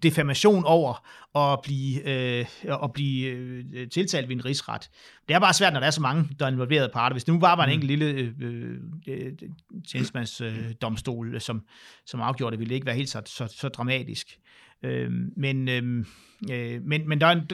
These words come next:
Speaker 1: det, det gode ved det her er alligevel, vil jeg sige, at, øh, der har været nogle problemsager i forvaltningen,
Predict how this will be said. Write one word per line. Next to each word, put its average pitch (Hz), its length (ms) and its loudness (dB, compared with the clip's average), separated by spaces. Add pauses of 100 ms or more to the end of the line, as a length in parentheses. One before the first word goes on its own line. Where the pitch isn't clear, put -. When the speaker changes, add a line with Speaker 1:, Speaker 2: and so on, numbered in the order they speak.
Speaker 1:
det, 151 260 -6
det 165 100 -2
gode 233 240 -2
ved 196 80 0
det 175 100 2
her 170 160 6
er 139 200 4
alligevel, 147 520 4
vil 135 60 2
jeg 123 100 2
sige, 165 280 2
at, 131 140 0
øh, 131 180 2
der 160 60 2
har 175 180 4
været 123 220 0
nogle 127 220 0
problemsager 127 540 0
i 120 300 -2
forvaltningen, 117 560 0